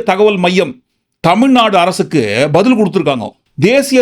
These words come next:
தகவல் மையம் தமிழ்நாடு அரசுக்கு கொடுத்த பதில்ல மிக முக்கியமான ஒரு விஷயத்தை சொல்லிருக்காங்க பாருங்க. குறிப்பிட்ட சில பிரிவுகளில் வழக்கு பதிவு செய்யப்படும் போது அது தானாகவே, ஆட்டோமேட்டிக்காகவே இந்த மாதிரி பிரிவுகளில் பதிவு செய்யப்படும் விஷயத்தெல்லாம் பிளாக் பண்ற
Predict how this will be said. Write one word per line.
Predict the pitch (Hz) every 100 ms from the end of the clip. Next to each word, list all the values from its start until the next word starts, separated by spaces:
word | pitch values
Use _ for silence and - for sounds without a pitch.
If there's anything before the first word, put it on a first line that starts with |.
| 240
தகவல் | 202 226 208
மையம் | 196 185 175
தமிழ்நாடு | 226 226 196
அரசுக்கு | 180 170 160
கொடுத்த | 196 - 170
பதில்ல | 151 190 202 165
மிக | 160 147
முக்கியமான | 170 208 214 226 208
ஒரு | 180
விஷயத்தை | - 202 165
சொல்லிருக்காங்க | 165 165 147 120 113
பாருங்க. | 101 80 _ _ -
குறிப்பிட்ட | 220 285 285 262 - 254 -
சில | 220 233
பிரிவுகளில் | 220 247 247 208 180 113 135
வழக்கு | 208 226 175
பதிவு | 185 220 196
செய்யப்படும் | 185 175 - 160 151
போது | 147 117 107 147 170 - - _
அது | - 180 180
தானாகவே, | 170 208 240 240 233 233 -
ஆட்டோமேட்டிக்காகவே | 214 - 240 214 220 208 190 185 175 123 127 156 165 180
இந்த | 202 185
மாதிரி | 180 165 170
பிரிவுகளில் | 233 247 220 196
பதிவு | 180 220 185
செய்யப்படும் | 185 180 175 156
விஷயத்தெல்லாம் | 170 214 185 170 165 127 151 - - - 120
பிளாக் | 156 254 269 247
பண்ற | 208